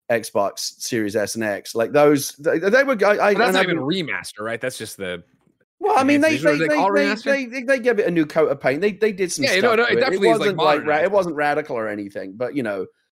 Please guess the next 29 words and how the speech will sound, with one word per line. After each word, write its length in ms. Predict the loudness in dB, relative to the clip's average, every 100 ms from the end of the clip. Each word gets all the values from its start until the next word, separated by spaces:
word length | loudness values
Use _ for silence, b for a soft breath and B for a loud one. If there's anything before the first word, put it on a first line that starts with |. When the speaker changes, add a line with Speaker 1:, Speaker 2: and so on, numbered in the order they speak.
| _
Speaker 1:
if 120 | -4
you're 100 | 2
gonna 160 | 2 4
play 200 | 2 2
G 180 | 0 -4
T 180 | -2
A 40 | 0
five, 320 | 2 2 2
those 260 | 2 2 0
are 140 | -2
now 200 | -4 -4
the 100 | -6
best 260 | -4 -6 -4
versions 420 | -4 -4 -8 -12
of 140 | -12
the 60 | -8
game 240 | -8 -6
Speaker 2:
Sure, 200 | -8 -8
that's 180 | -10 -14
Speaker 1:
to 60 | -8
Speaker 2:
pretty 80 |
Speaker 1:
play, 180 | -2 -2
Speaker 2:
cool, 100 | -4 -12
Speaker 1:
for 60 |
Speaker 2:
yeah. 60 | -12
Speaker 1:
sure. 220 | -8 -8
Sixty 340 | -10 -14 -16 -10
frames 480 | -6 -6 -6 -8
and 240 | -12 -14